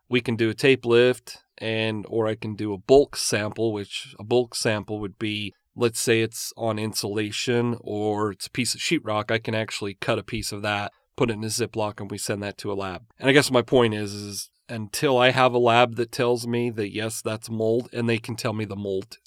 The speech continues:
types, I always call it suspected mold or substance. Um, and I,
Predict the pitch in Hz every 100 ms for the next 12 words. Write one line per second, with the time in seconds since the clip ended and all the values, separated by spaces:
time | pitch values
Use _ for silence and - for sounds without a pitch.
0 | - 123 123 151 - - - _ _ _
1 | _ _ _ 131 123 110 - - 107 -
2 | 117 - 117 113 117 113 117 117 - _
3 | - 107 - 127 - - - - - -
4 | _ _ _ _ - 135 127 120 _ _
5 | _ _ _ 147 147